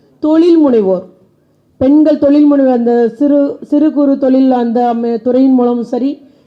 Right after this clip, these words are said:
இல்ல தொழில் முனைவோர் உருவாக்க வேண்டும் என்றும் மகளிர் மேம்பாட்டு திட்டம் மூலம் அதிக நடவடிக்கை எடுத்து வர்றாங்க. அதனால எனக்கு ரொம்ப ஆச்சரியமா இருக்கும் சார், நீங்க அது மாதிரி கொடுக்குற உங்களுடைய, நம்முடைய முதலமைச்சர், துணை முதலமைச்சர் டிபார்ட்மெண்ட்லேருந்து கொடுக்குற பணத்தை பார்த்தீங்கன்னா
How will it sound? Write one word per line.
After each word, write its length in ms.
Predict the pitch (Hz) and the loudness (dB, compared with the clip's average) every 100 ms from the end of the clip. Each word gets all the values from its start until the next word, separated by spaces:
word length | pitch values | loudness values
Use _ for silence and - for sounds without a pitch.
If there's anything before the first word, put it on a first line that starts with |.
| - | -6
இல்ல 260 | 254 269 | -2 -2
தொழில் 400 | 269 262 269 294 | -2 -2 0 2
முனைவோர் 460 | 277 254 247 247 247 247 | 2 0 0 0 0 0
உருவாக்க 460 | 233 254 262 262 | 0 -2 -2 -2
வேண்டும் 300 | 247 240 226 | -2 -2 -2
என்றும் 360 | 226 226 269 311 - | -2 -2 -2 -4 -6
மகளிர் 360 | 226 247 311 | -2 0 2
மேம்பாட்டு 400 | 311 277 247 247 | 2 2 0 -2
திட்டம் 240 | - 240 240 | -6 -6 -6
மூலம் 260 | 240 254 | -4 -2
அதிக 600 | 285 226 226 294 311 285 | -4 -2 0 0 2 0
நடவடிக்கை 460 | 214 214 240 247 254 | -2 -4 -4 -4 -4
எடுத்து 220 | 214 233 | -4 -2
வர்றாங்க. 360 | 208 202 202 190 190 - _ _ _ | -2 -2 -2 -4 -6 -12 _ _ _
அதனால 300 | 233 247 269 | -4 -2 0
எனக்கு 260 | 240 226 233 | -2 -2 -2
ரொம்ப 300 | 220 220 254 269 240 208 196 190 185 _ _ - | 0 -2 -2 0 0 0 -2 -4 -10 _ _ -10
ஆச்சரியமா 560 | 214 240 - 277 285 277 | -6 -4 -2 0 0 -2
இருக்கும் 260 | 262 262 | -2 -2
சார், 200 | 254 294 | -2 0
நீங்க 200 | 277 254 240 | 0 0 -2
அது 120 | 233 | -2
மாதிரி 200 | 262 294 | -2 -2
கொடுக்குற 560 | 294 311 320 302 277 214 | 0 0 0 0 0 0
உங்களுடைய, 680 | 208 220 262 254 254 254 240 | 0 -2 -2 -2 -2 -4 -4
நம்முடைய 320 | 226 226 226 | -6 -6 -6
முதலமைச்சர், 560 | 233 269 277 269 269 233 226 214 | -4 -2 -2 -2 -4 -2 -2 -4
துணை 200 | 240 262 | -6 -6
முதலமைச்சர் 480 | 277 269 254 - 226 | -4 -4 -4 -4 -4
டிபார்ட்மெண்ட்லேருந்து 580 | 220 254 254 240 240 247 | -4 -6 -6 -8 -6 -6
கொடுக்குற 320 | 247 247 247 220 | -4 -4 -6 -8
பணத்தை 340 | 226 240 262 | -8 -8 -8
பார்த்தீங்கன்னா 500 | 240 214 202 190 202 | -8 -8 -8 -8 -10